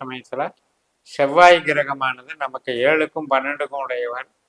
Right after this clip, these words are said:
அவர் வந்து சுக்கிரனுடைய பரணி நட்சத்திரத்துல போறது வந்து கொஞ்சம் நமக்கு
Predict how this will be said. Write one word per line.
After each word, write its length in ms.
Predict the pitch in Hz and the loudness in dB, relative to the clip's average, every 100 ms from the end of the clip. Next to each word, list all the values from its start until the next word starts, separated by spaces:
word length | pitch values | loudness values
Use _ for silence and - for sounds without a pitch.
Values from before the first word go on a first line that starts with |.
| _ _ _ _ | _ _ _ _
அவர் 220 | - 135 135 | 0 2 4
வந்து 320 | 135 143 151 | 0 0 -6
சுக்கிரனுடைய 640 | - - 165 156 143 139 | -6 -2 -2 0 -2 -2
பரணி 340 | - 127 147 156 | 0 0 2 -4
நட்சத்திரத்துல 760 | 147 135 135 - 123 127 127 123 | -10 -8 -8 -6 -8 -4 -6 -2
போறது 300 | 123 123 117 | -2 -2 -6
வந்து 480 | 117 113 123 185 _ _ _ _ _ _ _ _ | -12 -14 -10 -12 _ _ _ _ _ _ _ _
கொஞ்சம் 340 | - 175 160 147 | -10 -6 -4 -4
நமக்கு 720 | 139 135 - 143 123 110 | -4 -6 -4 -4 -4 -6